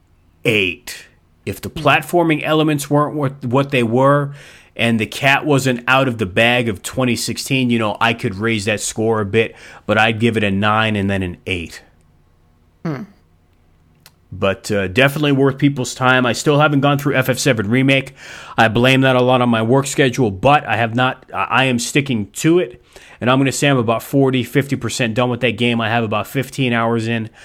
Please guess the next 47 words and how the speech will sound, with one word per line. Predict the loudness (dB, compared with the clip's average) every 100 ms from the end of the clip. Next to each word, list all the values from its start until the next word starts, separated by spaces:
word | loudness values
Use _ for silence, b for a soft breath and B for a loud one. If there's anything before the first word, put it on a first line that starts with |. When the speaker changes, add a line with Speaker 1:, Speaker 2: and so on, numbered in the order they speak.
| B B B
Speaker 1:
Uh, |
I | -4 -2 -2 -2
am | 0 0 0
enjoying | -2 -2 0 0 0 0
that. | -2 -2 -8 -20 b b b -6
Uh, | -4 -2
there's | -4 -6
a |
couple | -4 -4 0 0 0
other | -2 0 0
major | 0 2 2 0 -2 -4
games | 0 0 2 0
I | 0
have | 0 0
in | -2
my | -4
stack, | -4 0 0 0
but | -4
I'm | -4
trying | -2 0 0
to | 0
be | -2
good | -2 -2 -2
instead | -6 -6 -6
of |
cracking | -2 0 0 -2
them | -4
all | -2 -4
open | -4 -6
and | -4
going | -4 -4
through | -6 -4
'em. | -4 -8 B B B B B B B -6
Uh, |
I | -2 0 0 0
wanna | -2 0 0 0
knock | 0 0 0
out, | 0 2 0 -6 _ _ -2
I | 2
gotta | 4 4
knock | 4 2 2
out, | 4 4 2 -4 -2
um, | 2 2 0 -2 -2 -4 -6 -6
either | -2 -2 -2
F | -2 -2
F | -2
seven | 0 2 2 0